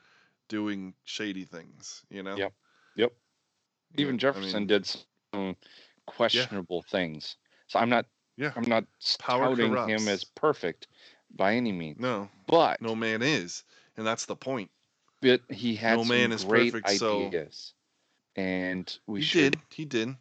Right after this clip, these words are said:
Speaker 2: expound
Speaker 1: But I think we can
Speaker 2: on the
Speaker 1: take
Speaker 2: good
Speaker 1: them
Speaker 2: ideas.
Speaker 1: I, I agree. I think we can take them farther.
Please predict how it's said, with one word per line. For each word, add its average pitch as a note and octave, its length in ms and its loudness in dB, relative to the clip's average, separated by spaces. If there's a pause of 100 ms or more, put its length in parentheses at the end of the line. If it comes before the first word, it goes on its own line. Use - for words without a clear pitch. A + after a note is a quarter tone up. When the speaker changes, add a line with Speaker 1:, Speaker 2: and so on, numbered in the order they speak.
(280)
Speaker 2:
expound B2 340 2
Speaker 1:
But B2+ 40 4
I - 20 2
think A#2 160 4
we G#2 60 4
can G2+ 140 2
Speaker 2:
on G2 40 0
the C#3+ 100 2
Speaker 1:
take B2 100 -4
Speaker 2:
good G#2+ 160 4
Speaker 1:
them F#2 80 6
Speaker 2:
ideas. D2+ 480 -6 (1300)
Speaker 1:
I, C3+ 80 4 (120)
I C#3 60 0
agree. C#3 400 -2
I B2+ 120 0
think C3+ 200 -6
we C3+ 80 -4
can A#2+ 160 -6
take B2 200 -4
them G2+ 160 -6
farther. F#2 520 -6